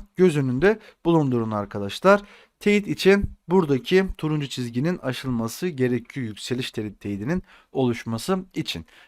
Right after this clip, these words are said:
Dent hakkında da söyleyeceklerim bu kadar. Şimdi bir sonraki birimimiz lit. Aynı diğer birimler gibi gerçekten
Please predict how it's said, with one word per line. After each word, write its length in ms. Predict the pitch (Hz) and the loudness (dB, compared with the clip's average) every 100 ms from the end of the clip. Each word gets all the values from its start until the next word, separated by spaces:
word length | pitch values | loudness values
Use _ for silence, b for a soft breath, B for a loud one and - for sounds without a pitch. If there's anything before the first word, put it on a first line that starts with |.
| - | 6
Dent 280 | 220 202 160 | 6 6 2
hakkında 320 | 135 127 120 | -4 -6 2
da 220 | 180 202 - | 2 2 -4
söyleyeceklerim 920 | - 131 110 104 101 - 147 180 131 | -2 0 0 -4 -6 -4 -4 -4 -6
bu 100 | 113 | -8
kadar. 320 | 90 87 - _ _ _ _ _ _ _ _ _ _ _ _ _ _ _ _ _ - | -8 -8 -12 _ _ _ _ _ _ _ _ _ _ _ _ _ _ _ _ _ -10
Şimdi 240 | 107 107 | -8 0
bir 160 | 190 220 | 2 2
sonraki 520 | - 110 101 - 120 | 0 -4 -4 -6 2
birimimiz 600 | 175 190 185 196 208 156 | 2 4 0 -2 -4 -8
lit. 420 | 110 135 - - _ _ _ _ _ _ _ _ _ _ _ _ _ _ _ _ - | -6 -6 -8 -18 _ _ _ _ _ _ _ _ _ _ _ _ _ _ _ _ 8
Aynı 440 | 208 202 156 160 - | 10 10 6 2 2
diğer 380 | 151 151 160 139 | 6 10 10 6
birimler 440 | 147 147 147 143 | 0 0 2 2
gibi 280 | 135 117 143 | 0 -2 0
gerçekten 720 | 139 135 131 120 - 135 147 | 4 4 4 -4 -2 0 0